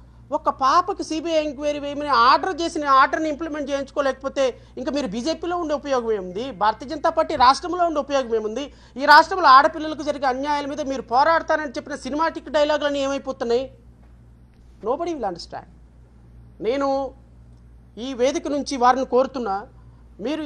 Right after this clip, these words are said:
ఇచ్చిన మాటని ఇంకొకసారి వీడియో వేసుకొని వినండి, లేకపోతే మేమే మీకు పరిచయం చేస్తాం. ఈ సాంగ్ బయటకు వచ్చిన తర్వాత ఖచ్చితంగా ఈ రాష్ట్రం మొత్తం ఈ సాంగ్ వైరల్ అవుతుందనే ఆశాభావం నేను వ్యక్తం చేస్తున్నా. ప్రతి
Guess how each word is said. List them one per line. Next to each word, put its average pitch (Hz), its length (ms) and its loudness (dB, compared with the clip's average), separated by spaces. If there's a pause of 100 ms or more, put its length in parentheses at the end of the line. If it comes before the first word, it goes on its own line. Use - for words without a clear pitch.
ఇచ్చిన 339 260 -6 (160)
మాటని 277 340 6
ఇంకొకసారి 262 500 2 (120)
వీడియో 269 200 2 (120)
వేసుకొని 269 360 -2
వినండి, 226 320 0 (200)
లేకపోతే 240 360 -2 (120)
మేమే 233 280 4
మీకు 247 180 -6
పరిచయం 190 320 -6
చేస్తాం. 156 220 -14 (560)
ఈ 226 40 -8 (100)
సాంగ్ 294 340 4
బయటకు 262 280 2
వచ్చిన 277 200 -6
తర్వాత 269 280 -2
ఖచ్చితంగా 285 480 -4
ఈ - 100 -4
రాష్ట్రం 254 400 0
మొత్తం - 240 -4 (440)
ఈ - 100 -6
సాంగ్ 269 340 4
వైరల్ 262 320 4
అవుతుందనే 247 420 0
ఆశాభావం 240 460 2
నేను 214 140 -4
వ్యక్తం 240 300 -6
చేస్తున్నా. 233 360 -4 (460)
ప్రతి 226 220 -2